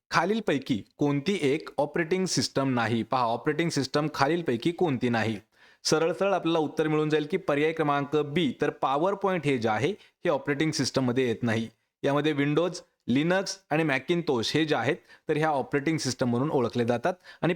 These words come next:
PowerPoint हे जे आहे, हे Microsoft ऑफिसमधील एक महत्त्वाचा भाग आहे, ज्याने आपण एक प्रकारे प्रेझेंटेशन जे आहे, तर हे तयार करत असतो.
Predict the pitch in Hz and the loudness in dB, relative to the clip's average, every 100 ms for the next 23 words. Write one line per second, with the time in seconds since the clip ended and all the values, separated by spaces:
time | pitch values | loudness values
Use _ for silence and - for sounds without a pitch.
0 | 175 143 190 220 214 208 165 151 120 110 | 0 0 0 0 -2 0 0 2 2 0
1 | 135 214 _ _ 170 170 147 147 196 190 | 0 -4 _ _ -2 0 0 0 0 0
2 | 202 147 123 196 190 147 131 147 - 151 | 0 -2 -2 -2 0 2 2 0 -2 -2
3 | 156 139 139 139 139 160 147 113 143 143 | 0 0 0 0 0 0 0 0 0 0
4 | 113 147 - _ - 117 139 170 220 127 | 0 -2 -4 _ -2 2 2 2 2 0
5 | - 147 110 - _ - 156 165 160 156 | 0 -2 -2 -8 _ -2 0 0 0 2
6 | 170 160 156 208 196 160 135 120 113 113 | 0 0 0 0 0 0 2 2 2 0
7 | 110 - 131 139 123 120 139 135 110 107 | 0 0 0 0 0 0 0 0 0 0
8 | 107 - 107 | -2 -4 -6